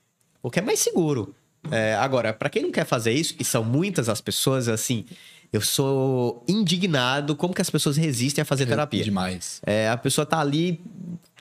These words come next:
Speaker 1: com as emoções borbulhando, totalmente instável, a-, tá, é, relacionamento indo pro lixo, mas a pessoa não quer fazer terapia. Aí essas pessoas, aí eu indico os cursos.
Speaker 2: Perfeito.
Speaker 1: Porque aí o,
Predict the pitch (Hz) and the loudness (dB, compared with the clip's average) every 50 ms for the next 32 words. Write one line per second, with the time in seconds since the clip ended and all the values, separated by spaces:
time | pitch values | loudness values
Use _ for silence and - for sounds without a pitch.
0 | _ _ - 175 175 170 165 180 170 170 160 - - 170 175 175 175 151 123 120 | _ _ 0 0 2 2 2 2 2 2 0 2 2 2 2 2 2 0 0 0
1 | 123 165 214 226 214 190 180 208 170 123 123 131 139 147 160 175 180 180 170 165 | 0 2 2 2 0 0 2 2 2 2 2 2 2 2 2 0 0 0 0 -2
2 | 165 160 - - - - - - 214 196 185 190 190 180 - 185 165 - - - | -2 -2 -4 -6 -6 -6 -2 -2 -2 0 0 0 -2 -2 0 0 0 0 0 0
3 | - 117 120 127 143 151 143 156 151 - - - - - _ _ _ _ _ - | 2 2 2 2 2 2 0 0 -2 -4 -8 -20 -20 -20 _ _ _ _ _ -8
4 | - 139 - _ _ _ _ _ - 160 156 160 160 151 143 - - - - - | -8 -8 -10 _ _ _ _ _ -2 0 2 2 0 0 -2 -6 -16 -20 -20 -10
5 | - - 76 98 131 131 123 143 160 180 175 170 - 175 151 143 135 143 156 170 | -6 -2 0 2 2 2 2 2 2 2 0 0 2 2 2 2 2 2 2 2
6 | 175 165 - 165 156 151 156 165 170 165 156 - 156 143 123 117 117 123 147 170 | 0 0 0 0 2 2 0 0 0 -2 0 0 0 2 2 2 2 2 2 0
7 | - - - 185 202 - - - - _ _ _ _ _ _ - 123 123 120 131 | -2 -2 -2 -2 -2 -4 -10 -20 -20 _ _ _ _ _ _ -4 -2 -2 0 -2
8 | 123 - 127 - 139 135 147 143 - 127 120 - 123 123 113 - 131 139 147 - | -2 -2 0 0 0 0 0 0 -2 -2 -2 -2 -4 -4 -2 -2 -2 -2 -2 -4
9 | - - - - 165 185 208 254 285 262 - 180 - - - - - - 170 165 | -8 -2 0 2 2 2 2 0 0 0 0 0 0 0 0 0 2 2 2 2
10 | 139 113 101 - - - 175 202 233 254 226 185 202 202 - 302 302 - - - | 2 0 -2 -2 -2 0 0 0 0 0 0 0 -2 0 0 -2 -2 -2 0 0
11 | 233 175 - - - 147 135 - - - _ _ _ _ _ _ _ _ - - | 0 0 0 -2 -2 -2 -2 -2 -4 -6 _ _ _ _ _ _ _ _ -20 -20
12 | - - - - 131 143 175 175 - 135 185 185 202 220 226 - | -20 -18 -10 -8 -6 -2 -2 -2 0 0 0 0 2 0 -2 -4